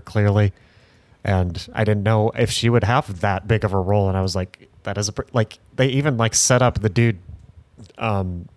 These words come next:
she killed. Like, Gandalf's fucking scared of him. <laughs> Like,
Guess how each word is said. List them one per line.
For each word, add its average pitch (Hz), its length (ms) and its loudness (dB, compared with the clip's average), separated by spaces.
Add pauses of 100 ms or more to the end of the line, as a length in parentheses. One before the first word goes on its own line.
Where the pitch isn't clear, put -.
(140)
she - 180 -6
killed. 101 460 0 (680)
Like, 98 180 -4
Gandalf's 113 560 0
fucking 92 280 -4
scared 90 280 -4
of 82 60 -8
him. 85 260 -10
<laughs> - 40 -8
Like, - 380 -2